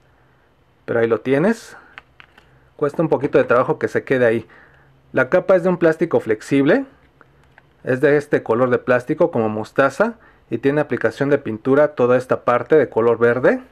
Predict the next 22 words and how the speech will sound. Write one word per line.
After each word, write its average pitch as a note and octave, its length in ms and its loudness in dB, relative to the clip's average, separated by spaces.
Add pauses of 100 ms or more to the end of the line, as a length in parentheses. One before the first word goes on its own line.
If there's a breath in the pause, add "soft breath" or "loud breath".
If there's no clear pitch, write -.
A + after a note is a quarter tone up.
(580 soft breath)
¿Qué B2 120 -6
tal A#2+ 200 0
ahí A#2+ 120 4
los A#2 140 -2
pliegues B2 360 -2
en B2+ 140 -2
el B2+ 80 0
esculpido? C3 680 -2 (1500 soft breath)
De B2+ 80 0
este B2+ 240 -2
lado C3+ 440 2 (1000 soft breath)
es - 80 -12
un C#3 80 -4
color B2 280 0
verde C3+ 260 0
metálico A#2+ 580 -2
con A#2+ 160 -2
este B2 240 -2
gris A#2+ 240 -4
también A2+ 300 -2
casi B2+ 280 -2
metálico. A#2+ 640 -2